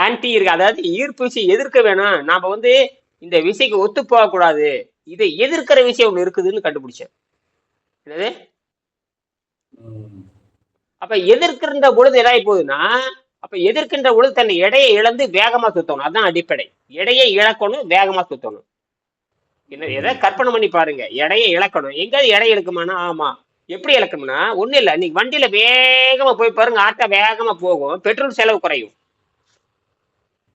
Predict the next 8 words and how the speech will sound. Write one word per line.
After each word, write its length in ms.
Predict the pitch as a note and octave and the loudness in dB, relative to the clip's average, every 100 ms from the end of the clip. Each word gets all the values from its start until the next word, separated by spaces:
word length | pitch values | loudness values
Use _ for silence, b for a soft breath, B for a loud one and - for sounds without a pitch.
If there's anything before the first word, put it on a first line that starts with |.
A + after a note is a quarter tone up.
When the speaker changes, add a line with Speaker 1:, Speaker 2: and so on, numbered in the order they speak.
| _ _ _ _ _ _ _ _ _ _ | _ _ _ _ _ _ _ _ _ _
Speaker 2:
ம். 80 | B2+ A2 G#2+ G#2 - _ _ _ | -20 -20 -20 -20 -20 _ _ _
Speaker 1:
வேகமா 400 | D3+ B3+ D#4 D#4+ E4 B3+ | -8 -4 -2 2 2 4
போகும்பொழுது 400 | C4 C4+ C4 D4+ | 4 4 4 2
பெட்ரோல் 380 | A4+ B3+ C4 G#4+ | 2 2 2 0
செலவு 300 | D4 C4 A3+ | 2 4 4
குறையும், 360 | G3+ G3+ C#3+ | 2 0 -2
வேகமா 300 | C#3 A3+ A#3 G#3+ | 0 0 2 2
போறப்ப. 340 | G#3+ G#3+ C4 | 2 2 2